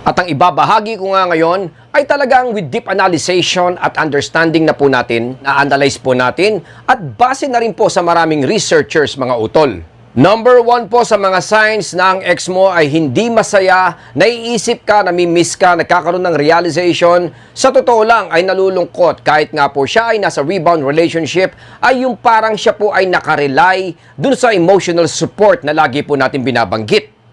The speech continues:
After a breakup po kasi, mapapansin natin na may mga exes na nag-reach out pa rin. Yung iba nga po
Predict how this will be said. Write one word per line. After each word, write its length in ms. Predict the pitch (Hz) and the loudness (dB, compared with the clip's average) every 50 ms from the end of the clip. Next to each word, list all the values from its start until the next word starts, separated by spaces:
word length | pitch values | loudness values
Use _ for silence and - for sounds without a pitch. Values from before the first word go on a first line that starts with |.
| _ _ _ | _ _ _
After 460 | - 208 220 220 - - 262 254 226 | 0 0 0 0 0 2 2 2 2
a 80 | 196 156 | 0 -2
breakup 480 | 123 151 180 185 170 - 165 147 - - | 0 0 0 0 0 -2 -4 -4 -4 -4
po 80 | 147 | -6
kasi, 480 | 139 - 131 - - 131 113 95 87 - | -4 -4 -4 -4 -2 -2 -4 -4 -6 -6
mapapansin 720 | - 185 240 - - 277 277 - 240 226 - - 208 185 | -2 0 0 2 2 2 2 2 -2 -2 -2 -2 -2 0
natin 640 | 175 165 165 165 - 156 143 131 117 104 98 98 - - - | 0 0 0 0 0 -2 -2 -2 -4 -6 -8 -12 -14 -14 -4
na 140 | - 156 185 | 0 2 2
may 160 | 226 269 294 | 2 2 2
mga 320 | 294 262 240 240 214 175 | 2 2 0 0 -2 -2
exes 320 | 175 165 - - 175 156 - | -2 -4 -2 -4 -6 -4 -2
na 100 | 160 151 | -2 -2
nag-reach 460 | 151 123 135 135 151 160 147 - - | -2 -2 -2 -2 0 0 -2 -2 -2
out 160 | 139 143 135 | -4 -4 -2
pa 160 | - 147 135 | 0 0 2
rin. 240 | 135 123 107 98 120 | 2 0 0 -2 -4
Yung 60 | 135 143 | -2 -2
iba 160 | 131 139 156 | 0 0 0
nga 160 | 160 165 165 160 | 2 2 0 2
po 320 | 165 165 165 160 151 | 4 4 4 4 2